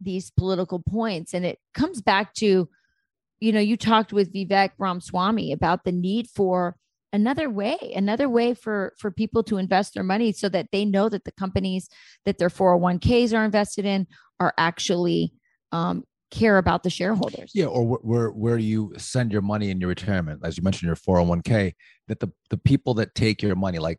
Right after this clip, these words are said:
Speaker 2: BlackRock or Fidelity or State Street, don't use your money to push their woke liberal New York ideas on the companies that they invest in with your money, right? They don't, so they, they don't share your values,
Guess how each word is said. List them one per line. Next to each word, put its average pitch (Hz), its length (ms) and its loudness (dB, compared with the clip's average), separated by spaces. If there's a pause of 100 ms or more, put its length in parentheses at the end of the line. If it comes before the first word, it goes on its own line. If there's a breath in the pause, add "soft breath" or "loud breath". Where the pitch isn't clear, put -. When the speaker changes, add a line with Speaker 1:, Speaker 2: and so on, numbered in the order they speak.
Speaker 2:
BlackRock 82 560 0
or 80 120 -6
Fidelity 85 520 0
or 73 120 -4
State 90 300 -6
Street, 87 280 -2 (380 loud breath)
don't 117 200 2
use 110 320 0
your 110 140 2
money 101 380 0
to - 120 -8 (100)
push 95 260 -2
their 92 160 -2
woke 92 340 -2
liberal 90 520 -2 (440 soft breath)
New 110 300 4
York 104 400 2
ideas 90 540 0
on 95 200 -4
the 90 80 -4
companies 95 720 -4 (340 soft breath)
that 110 280 0
they 110 100 2
invest 107 400 2
in 104 180 -2 (140)
with 131 300 2
your 143 180 6
money, 143 420 2
right? 110 160 2
They - 60 -16
don't, 123 340 -4
so 127 140 -4
they, 123 160 0
they 131 180 0
don't 135 200 0
share 127 160 0
your 113 100 2
values, 113 460 -2